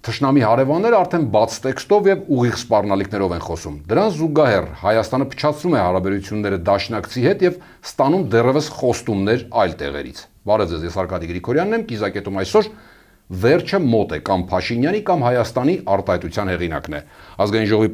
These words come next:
պատիվ ունեմ խմբակցության ղեկավար Հայկ Մամիջանյան, բարի գալուստ կիզակետ։ Պարոն Մամիջան, հենց վերջից էլ երևի սկսենք։ Հայաստանից ու Ադրբեջանից մասամբ բացահայտեցին, թե ինչ են քննարկում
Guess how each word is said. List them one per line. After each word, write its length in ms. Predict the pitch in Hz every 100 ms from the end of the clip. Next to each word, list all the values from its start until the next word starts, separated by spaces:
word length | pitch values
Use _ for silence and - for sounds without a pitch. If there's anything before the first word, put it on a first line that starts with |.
| 110
պատիվ 200 | 104 104
ունեմ 120 | 101 92
խմբակցության 460 | 101 98 95 98 98
ղեկավար 360 | 98 113 156 104
Հայկ 160 | -
Մամիջանյան, 540 | 113 120 117 117 92 87
բարի 160 | 85
գալուստ 240 | 87 85 82
կիզակետ։ 380 | 76 73 71 - - - - - - - - - -
Պարոն 220 | - 170
Մամիջան, 340 | 185 147 139 113 - -
հենց 200 | - 135 90 90
վերջից 400 | 104 123 123 139 -
էլ 80 | 135
երևի 220 | 87 90 90
սկսենք։ 380 | - - - 104
Հայաստանից 400 | 120 - 196 190
ու 80 | 170
Ադրբեջանից 680 | 151 160 160 156 180 190 - - - -
մասամբ 300 | 127 175 147 104
բացահայտեցին, 720 | 113 123 127 131 131 117 78 78 -
թե 80 | 101 101 - -
ինչ 100 | 127 117
են 80 | 95 92
քննարկում 460 | 92 95 90 131